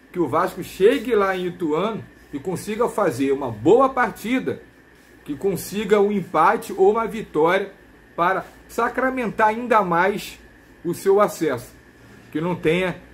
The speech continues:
que ouvir que só conseguiu acesso, mesmo que de forma legal, através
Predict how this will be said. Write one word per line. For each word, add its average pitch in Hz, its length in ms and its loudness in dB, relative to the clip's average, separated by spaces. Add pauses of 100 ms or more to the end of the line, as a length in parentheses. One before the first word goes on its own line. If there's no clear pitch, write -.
(280)
que 175 260 -4
ouvir 175 560 2 (180)
que 180 80 -10
só 240 380 0
conseguiu 202 600 -4
acesso, 156 380 -4
mesmo 247 680 4
que 190 240 0
de 147 160 -6
forma 135 360 -4
legal, 190 840 4 (920)
através 165 840 0